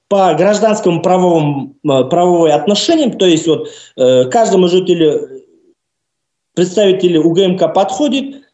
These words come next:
мы вас, у вас выкупаем землю, выкупаем имущество в таком же духе, но это противоречит закону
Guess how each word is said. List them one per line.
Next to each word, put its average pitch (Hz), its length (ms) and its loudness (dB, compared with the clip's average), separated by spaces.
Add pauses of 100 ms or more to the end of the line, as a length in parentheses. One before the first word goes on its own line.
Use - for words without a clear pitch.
мы 208 100 0
вас, 180 340 0
у 160 100 -2
вас 170 360 -2
выкупаем 170 840 -2 (680)
землю, 262 440 2
выкупаем 165 540 0
имущество 220 680 0
в - 140 -14
таком 220 300 0
же 180 100 0
духе, 165 520 -2 (180)
но 180 220 0
это 190 300 0
противоречит 165 680 -2
закону 131 520 -4